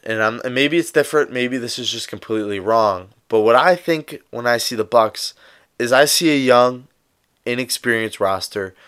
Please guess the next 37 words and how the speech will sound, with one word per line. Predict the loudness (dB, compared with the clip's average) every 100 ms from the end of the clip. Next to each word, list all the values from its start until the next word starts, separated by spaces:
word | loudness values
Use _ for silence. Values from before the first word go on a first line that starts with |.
| _
who | -14 -10
don't | -2 0 0 -2
know | 0 2 0 -4 _ -12
how | 2 4 4 2 -2 -10
to, | -8 -6 -4 -2
uh, | 0 -2 -4 _ _ _ _
manage | -4 0 2 0 -2 -8 -12
the | -12
playoffs | 0 2 4 2 -2
and | -6
not, | -6 -2
don't | -2 -2
know | -2
how | -2
to | -2
manage | -2 -2 -2 -6 -8
being | -8 -6 -8
in | -10 -10
the |
playoffs. | -8 -4 -2 -2 -6 -8 -18 -20 -20 -8
And | 0
what | 6 6
I've | 6
seen | 0 -8 -2
the |
last | 0 0 -2
couple | -6 -4
of |
weeks | -4 -6
from | -8
the | -12
Bucks | -2 -2 -2 -6 -20 _ -20 _ _
is | -6 -4 -8 -12 _
they | -2 4
don't | 4 4
rest | 2 2 0
players. | 2 2 0 -10 -18